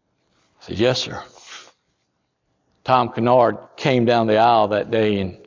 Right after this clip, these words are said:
gave his life to Christ. It was on Easter Sunday. No, excuse me, no, it wasn't. It was a couple weeks before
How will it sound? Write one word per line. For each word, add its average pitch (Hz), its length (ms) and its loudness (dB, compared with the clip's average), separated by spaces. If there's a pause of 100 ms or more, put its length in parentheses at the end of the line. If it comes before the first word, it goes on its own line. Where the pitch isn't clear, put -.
gave 120 240 0
his 107 120 -4
life 113 300 2
to - 80 -18
Christ. 123 720 -2 (640)
It 143 60 0
was 151 160 2
on 175 220 4
Easter 170 400 0
Sunday. 160 600 2 (1800)
No, 123 460 0
excuse 117 400 -2
me, 87 140 -6
no, 107 140 -2
it - 20 -2
wasn't. - 340 -6
It - 100 -6
was - 140 -8
a - 80 -8
couple 175 340 0
weeks 156 240 2
before 160 460 2